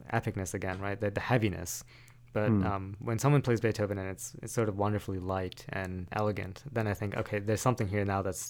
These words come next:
Speaker 1: special," right? And then now you're really getting at the, the heart of the sort of conflict with Beethoven. Eight, too. I mean, I, I, I never really liked Eight.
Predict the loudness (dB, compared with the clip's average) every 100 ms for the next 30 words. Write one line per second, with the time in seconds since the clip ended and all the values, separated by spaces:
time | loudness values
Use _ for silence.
0 | -4 -4 -4 -8 -6 -6 -6 -6 -4 0
1 | 2 2 4 2 2 0 0 -2 -4 -4
2 | -4 -4 -10 -20 -12 -6 4 6 6 4
3 | 2 2 0 0 0 0 -6 -6 -4 -4
4 | -6 -10 -12 -16 -14 0 0 0 -4 2
5 | 4 6 6 6 4 2 -2 -2 6 8
6 | 8 8 8 8 6 2 -2 -2 -2 -2